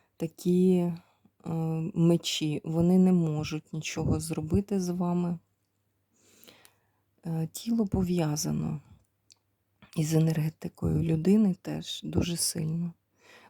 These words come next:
Можна через тіло відновити енергетику, можна через енергетику відновити тіло.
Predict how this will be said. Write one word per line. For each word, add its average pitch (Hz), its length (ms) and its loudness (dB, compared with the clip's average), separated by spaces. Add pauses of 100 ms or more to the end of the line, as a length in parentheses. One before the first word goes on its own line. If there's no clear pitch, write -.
Можна 170 380 4
через 160 540 -2
тіло 165 500 -4 (840)
відновити 165 680 2
енергетику, 160 880 -2 (360)
можна 165 360 0
через 165 540 0
енергетику 160 880 -4
відновити 160 680 -4
тіло. 160 540 -4